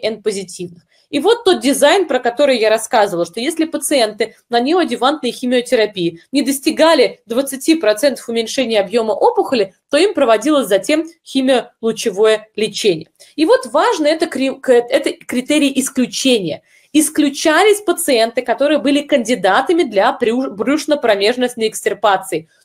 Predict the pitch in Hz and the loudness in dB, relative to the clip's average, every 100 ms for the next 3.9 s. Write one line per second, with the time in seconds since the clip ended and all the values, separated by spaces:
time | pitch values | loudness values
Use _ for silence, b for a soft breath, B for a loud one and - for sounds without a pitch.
0 | _ 277 294 277 254 247 - 254 302 294 | _ 2 2 0 -2 -2 0 2 2 2
1 | - 202 - 180 170 175 165 b b b | -4 -2 -2 -4 -6 -10 -14 b b b
2 | 254 - 208 208 202 294 339 302 302 - | -6 -4 -6 0 2 2 0 -2 -4 -2
3 | 240 220 196 - 349 - 202 190 285 | -2 0 -2 0 -2 0 0 0 -2